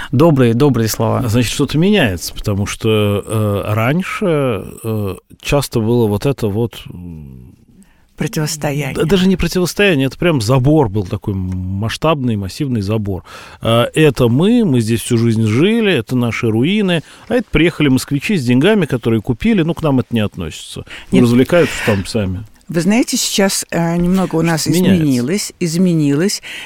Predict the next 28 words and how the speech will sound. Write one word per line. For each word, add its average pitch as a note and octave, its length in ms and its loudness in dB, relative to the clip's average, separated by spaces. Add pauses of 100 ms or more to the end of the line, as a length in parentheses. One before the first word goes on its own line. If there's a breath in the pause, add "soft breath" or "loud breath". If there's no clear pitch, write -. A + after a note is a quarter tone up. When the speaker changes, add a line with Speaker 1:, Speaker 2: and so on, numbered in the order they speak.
(140 loud breath)
Speaker 3:
и F3+ 340 2 (200)
у F#3 80 2
нас F#3 340 0
вот, - 240 -4
э, D3+ 400 0
сами D#3+ 380 0
елатомцы, F#3 600 0
у, - 60 -6
у G3+ 280 0
них G#3+ 160 4
же A3 80 -2
много A3+ 420 0
там D#3 220 -2
своих A3 320 0
детей, F#3 420 0
там D#3+ 200 0
и D#3+ 80 2
Speaker 2:
Мгм. - 20 2
Speaker 3:
родственников F3 560 -2
живут F3+ 240 -2
в - 120 -14
других A3 300 0
городах, E3+ 600 0
в - 80 -20
той G#3 160 0
же F#3+ 100 -2
Москве, F#3 540 -2 (500 loud breath)
и G3 180 2